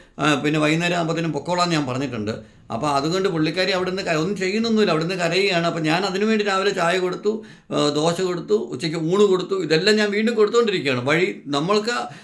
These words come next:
ഉള്ള പ്രശ്നമൊന്ന് ആലോചിക്കണം. നിങ്ങളൊരു മലയാളിയല്ലേ, നിങ്ങളുടെ നാട്ടുകാരിയാണെന്ന് പറയും. എനിക്ക് സത്യം പറഞ്ഞു കഴിഞ്ഞാൽ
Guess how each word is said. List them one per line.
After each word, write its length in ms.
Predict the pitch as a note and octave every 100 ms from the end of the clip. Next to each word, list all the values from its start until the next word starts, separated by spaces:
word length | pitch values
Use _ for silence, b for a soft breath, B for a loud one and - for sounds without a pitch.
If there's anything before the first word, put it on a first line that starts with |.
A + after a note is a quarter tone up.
| B -
ഉള്ള 580 | E3 E3+ G#3 A3+ G#3+ -
പ്രശ്നമൊന്ന് 480 | E3 E3 A#3+ A3
ആലോചിക്കണം. 400 | G3 F3+ F#3+ E3
നിങ്ങളൊരു 260 | D#3 D#3+ F#3+
മലയാളിയല്ലേ, 520 | F#3+ F3 F#3+ G#3 F3
നിങ്ങളുടെ 260 | D3 E3 F#3
നാട്ടുകാരിയാണെന്ന് 720 | E3+ E3+ A3 A3 G3 D3 D3
പറയും. 360 | C#3 - - -
എനിക്ക് 200 | D3 F#3
സത്യം 420 | E3 B2+ A#2+ F3+
പറഞ്ഞു 220 | D3 G#2+
കഴിഞ്ഞാൽ 340 | C#3+ A#2 G#2